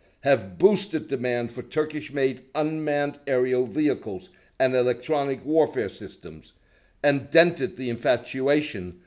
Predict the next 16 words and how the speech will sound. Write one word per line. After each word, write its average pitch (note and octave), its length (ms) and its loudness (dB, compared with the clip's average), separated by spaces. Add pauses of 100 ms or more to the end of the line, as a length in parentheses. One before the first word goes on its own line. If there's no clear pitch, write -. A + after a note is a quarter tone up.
(180)
with A#2+ 220 0
Russian D3 640 -2
anti-missile A#2+ 680 -2
defense A#2+ 480 -6
batteries. D#2+ 720 -8 (720)
Dubbed A2 460 4 (320)
Bayraktar C3 800 4
T - 180 -8
B C3+ 240 -6
two A#2 540 -2 (320)
and A#2+ 240 -4
Anka C#3+ 400 0
five, G2 640 -2 (360)
Turkish G3 460 2
drones B2+ 400 0
destroyed D#3 920 2